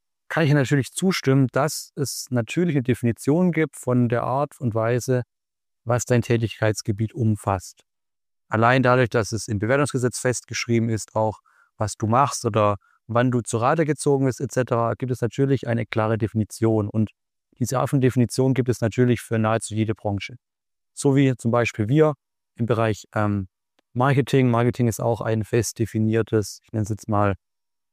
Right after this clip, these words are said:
Tätigkeitsgebiet oder, oder, oder Aufgabenbereich.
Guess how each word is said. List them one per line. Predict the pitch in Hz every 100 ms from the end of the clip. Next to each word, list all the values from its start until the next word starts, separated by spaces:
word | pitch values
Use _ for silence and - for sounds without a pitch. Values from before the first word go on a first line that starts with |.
| _
Tätigkeitsgebiet | - 110 113 - 104 101 - 101 110 110
oder, | 107
oder, | 107 - 208
oder | 113
Aufgabenbereich. | 117 107 - 95 101 95 104 104 -